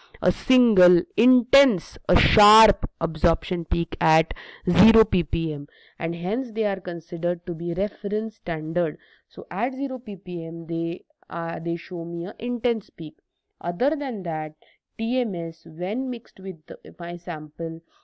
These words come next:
can easily, is easily miscible.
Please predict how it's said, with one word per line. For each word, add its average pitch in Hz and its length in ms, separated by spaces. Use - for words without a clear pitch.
can 175 380
easily, 185 480
is 196 180
easily 185 460
miscible. 226 480